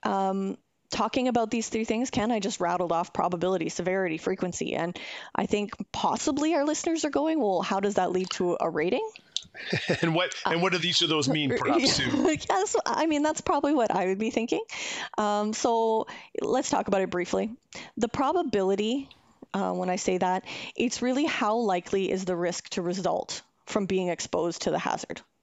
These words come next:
Speaker 1: So how likely is being struck by that backing vehicle, um, when the vehicle is backing? You know, how likely is that to happen? This is usually set up, depending on your, again, whichever rating scale you used,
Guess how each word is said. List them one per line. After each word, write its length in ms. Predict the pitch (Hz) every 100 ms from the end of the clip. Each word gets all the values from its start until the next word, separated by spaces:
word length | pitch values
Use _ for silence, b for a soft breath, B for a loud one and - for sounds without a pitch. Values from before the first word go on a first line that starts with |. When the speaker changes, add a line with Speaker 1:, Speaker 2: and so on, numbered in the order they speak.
| _ _ B B B
Speaker 1:
So 220 | - 208
how 340 | 196 220 226 226
likely 540 | 220 214 - 208 196 -
is 360 | 196 196 190
being 240 | - 185 175
struck 420 | - 196 180 -
by 320 | 180 165 165
that 220 | 160 165 170
backing 360 | 165 - 175
vehicle, 600 | 165 160 - 170 151 - B B B B B 180
um, 440 | 165 143 147 - - _ _ _ _
when 260 | 185 175 170
the 80 | 165
vehicle 360 | 170 - -
is 120 | -
backing? 360 | - - - - -
You 100 | -
know, 60 | 170
how 140 | - 196
likely 320 | 185 - 170
is 80 | 170
that 160 | -
to 60 | 175
happen? 320 | - - - - _
This 300 | 269 330 -
is 160 | 311 302
usually 320 | 269 254 254
set 260 | 254 190 185
up, 320 | - - -
depending 340 | 269 226 202
on 120 | 196 185
your, 240 | 175 170
again, 460 | 180 180 160 185 185
whichever 320 | 185 180 175
rating 360 | 180 285 359
scale 280 | - - 170
you 120 | 165
used, 360 | 156 156 156